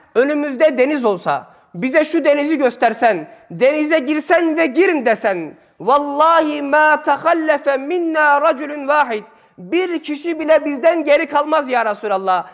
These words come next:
Sen gir de biz girelim. Sen gir, biz peşinden gelelim.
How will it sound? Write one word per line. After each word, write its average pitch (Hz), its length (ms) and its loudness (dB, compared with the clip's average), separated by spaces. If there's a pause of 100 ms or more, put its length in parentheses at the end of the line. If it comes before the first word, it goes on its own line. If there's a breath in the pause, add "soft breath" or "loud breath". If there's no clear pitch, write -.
(160 loud breath)
Sen 320 520 0
gir 349 280 -2
de 370 160 -4
biz 320 220 -4
girelim. 254 580 -2 (160 soft breath)
Sen 320 480 0
gir, 339 320 0
biz 339 200 -4
peşinden 302 520 -2
gelelim. 208 540 -4